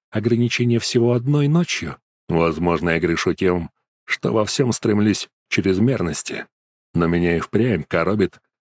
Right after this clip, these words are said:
от ограничений. Кажется, у вас очень практичный склад ума, леди Эл. Как же вы предполагаете решить нашу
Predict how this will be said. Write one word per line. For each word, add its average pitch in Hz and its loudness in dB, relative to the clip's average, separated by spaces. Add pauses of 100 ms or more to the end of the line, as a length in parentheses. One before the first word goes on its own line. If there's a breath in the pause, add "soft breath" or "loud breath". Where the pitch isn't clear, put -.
(100)
от - -2
ограничений. 104 0 (240)
Кажется, 95 0
у 107 4
вас 107 0
очень 117 0
практичный 113 -2
склад 117 0
ума, 117 2
леди 95 2
Эл. 71 -4 (340)
Как 147 0
же 135 2
вы 127 4 (200 soft breath)
предполагаете 123 2
решить 131 -2
нашу 85 -2